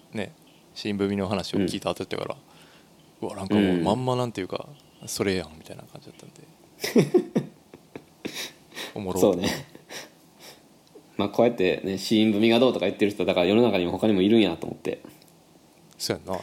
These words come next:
Speaker 2: 需要があるってことやからね、多分あれ。
Speaker 1: そうやんな。
Speaker 2: うん。
Speaker 1: でもなんか、その中でさ、なんていうか、
Speaker 2: うん。
Speaker 1: ライミングと韻の違いが、なんかフォークが言った説明が、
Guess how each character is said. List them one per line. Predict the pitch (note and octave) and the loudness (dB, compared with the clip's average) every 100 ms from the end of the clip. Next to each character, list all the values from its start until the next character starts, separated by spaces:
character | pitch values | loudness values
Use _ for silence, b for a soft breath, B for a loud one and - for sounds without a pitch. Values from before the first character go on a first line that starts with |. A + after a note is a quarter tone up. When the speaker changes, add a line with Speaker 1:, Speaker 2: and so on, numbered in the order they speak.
| - - - | -10 -20 -8
Speaker 2:
需 | G2+ A#2 | 4 6
要 | B2+ | 8
が | B2+ | 6
あ | |
る | G#2 | 2
っ | |
て | F#2 | 0
こ | E2+ | -2
と | |
や | D2+ | -2
か | F2 | 0
ら | |
ね、 | G#2+ | -2
多 | D2+ | -2
分 | D2 | -6
あ | |
れ。 | - | -6
Speaker 1:
そ | F#2+ | -8
う | |
や | |
ん | F2 | -8
な。 | E2+ - - _ _ _ _ _ _ _ _ - | -14 -16 -20 _ _ _ _ _ _ _ _ -8
Speaker 2:
う | |
ん。 | F2 E2 D2 - - - _ _ - _ _ _ _ _ _ _ _ | -4 -4 -6 -12 -18 -20 _ _ -20 _ _ _ _ _ _ _ _
Speaker 1:
で | A#2+ | -6
も | G2+ | -2
な | |
ん | A2+ | 0
か、 | A2 | -2
そ | - D#3+ | -2 -2
の | |
中 | C#3+ B2+ | 0 0
で | A#2 | 0
さ、 | G#2+ G2 - - - - - - _ - - _ _ _ | 0 -2 -4 -20 -20 -20 -20 -20 _ -20 -20 _ _ _
な | A2 | -12
ん | |
て | - | -10
い | |
う | - | -4
か、 | |
Speaker 2:
う | G2+ | -2
ん。 | |
Speaker 1:
ラ | B2+ | 0
イ | |
ミ | C#3 | -2
ン | C#3 | -2
グ | |
と | C3+ | -2
韻 | C3 C3+ | -2 -2
の | C3 | -6
違 | - B2 | -4 -2
い | A#2+ | -2
が、 | A#2+ - _ _ _ _ - - - _ - | -4 -8 _ _ _ _ -20 -20 -20 _ -18
な | A#2 | -14
ん | |
か | G#2+ | -6
フ | D#3 | -4
ォ | |
ー | B2+ | -2
ク | |
が | G2 | -4
言 | |
っ | - | -6
た | |
説 | - F#2 G2 | -14 -12 -8
明 | F#2+ | -6
が、 | F#2 F2+ | -6 -8